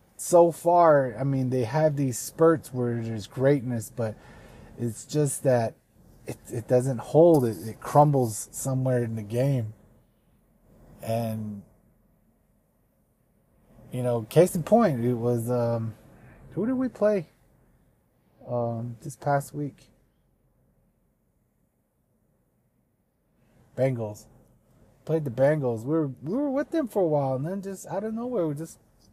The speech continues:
lost it. I think the last score was, like, at,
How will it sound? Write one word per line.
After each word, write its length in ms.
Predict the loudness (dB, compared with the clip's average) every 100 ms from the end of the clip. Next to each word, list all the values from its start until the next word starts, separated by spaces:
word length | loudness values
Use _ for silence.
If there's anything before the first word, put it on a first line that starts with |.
| -12
lost 400 | 0 2 2 0
it. 140 | -6 -8 _ _ _ _ _ _ _ _ _ _ _ _ _ _ _ _ -20 -16
I 60 |
think 160 | -14 -12
the 80 | -8
last 300 | -6 -6 -10
score 320 | -6 -4 -4
was, 440 | -4 -8 -10 -14
like, 160 | -14 -14
at, 200 | -16